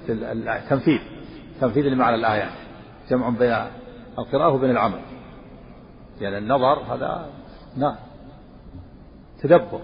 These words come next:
تدبر للآيات، نظر إلى السماوات ونظر إلى الأرض والليل. جمع بين القراءة وبين العمل. نعم. ها؟ فلا، التدبر، التدبر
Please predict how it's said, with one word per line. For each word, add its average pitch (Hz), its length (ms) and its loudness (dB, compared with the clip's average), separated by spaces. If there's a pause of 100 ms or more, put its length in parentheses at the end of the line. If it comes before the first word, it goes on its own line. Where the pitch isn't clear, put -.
(140)
تدبر 127 300 -2
للآيات، 107 400 -8 (1300)
نظر 113 280 0
إلى 110 400 0
السماوات 110 680 0
ونظر 113 300 0
إلى 110 100 -4
الأرض 113 280 0
والليل. 113 400 -2 (2250)
جمع 123 320 2
بين 107 240 0
القراءة 117 480 0
وبين 110 180 2
العمل. 98 280 -2 (540)
نعم. 117 240 -2 (1160)
ها؟ 135 200 0 (840)
فلا، 156 260 2
التدبر، 151 460 -4 (460)
التدبر 131 560 -4